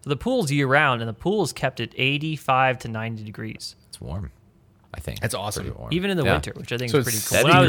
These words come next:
Speaker 2: great.
Speaker 1: there,
Speaker 3: in the winter?
Speaker 2: Yeah.
Speaker 1: it was, it was, I, I think I sent you guys a picture, but when I was there, it was all steaming up.
Speaker 2: Steaming up,
Speaker 1: Like,
Speaker 2: yeah.
Speaker 1: it's
Speaker 3: It's really cool,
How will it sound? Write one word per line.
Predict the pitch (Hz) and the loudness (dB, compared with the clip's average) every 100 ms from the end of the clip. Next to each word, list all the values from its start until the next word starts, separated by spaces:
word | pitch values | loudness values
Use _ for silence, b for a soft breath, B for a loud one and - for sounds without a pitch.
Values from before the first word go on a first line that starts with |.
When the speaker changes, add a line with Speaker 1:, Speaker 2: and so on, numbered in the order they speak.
| - | 8
Speaker 2:
great. | |
Speaker 1:
there, | 127 135 | 8 6
Speaker 3:
in | 123 | 4
the | 143 | 2
winter? | 143 | 2
Speaker 2:
Yeah. | 90 78 147 | 4 4 4
Speaker 1:
it | |
was, | 160 165 127 | 2 0 0
it | 156 | 0
was, | 156 139 | 2 0
I, | - 151 165 | 2 2 2
I | 143 | 0
think | 190 175 | 2 2
I | |
sent | - 135 | 2 0
you | 143 | 0
guys | 120 | 0
a | 113 | 0
picture, | 135 - | -2 -2
but | 117 | -2
when | 120 | -2
I | |
was | 117 | -2
there, | 110 127 117 | 2 4 4
it | 117 | 0
was | 110 | -2
all | 127 123 117 | 0 0 0
steaming | - 117 110 107 | -2 -4 -2 -2
up. | 104 | 2
Speaker 2:
Steaming | 90 78 | 2 2
up, | 69 73 | 2 2
Speaker 1:
Like, | - | 0
Speaker 2:
yeah. | 67 65 | -4 -2
Speaker 1:
it's | 62 - - | -4 -6 -6
Speaker 3:
It's | 123 | -2
really | 123 113 | 0 0
cool, | 113 107 | -2 -4